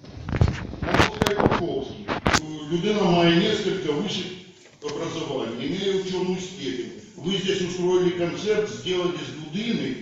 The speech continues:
хоча б поважаючи то, що він має дійсно учену степень, що він грамотний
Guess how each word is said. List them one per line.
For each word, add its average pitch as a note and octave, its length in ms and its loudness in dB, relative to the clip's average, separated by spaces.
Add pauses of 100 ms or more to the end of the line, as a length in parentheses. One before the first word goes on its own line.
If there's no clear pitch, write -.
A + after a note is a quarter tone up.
(160)
хоча E3+ 340 -2
б D#3+ 240 -4
поважаючи E3 580 -4
то, C#3 320 -12
що D3 80 -10
він C3+ 260 -6
має - 340 -4 (520)
дійсно F#3 460 -6
учену D3 460 -6
степень, C#3 320 -8
що C#3+ 100 -12
він C#3+ 160 -12
грамотний E3 460 -2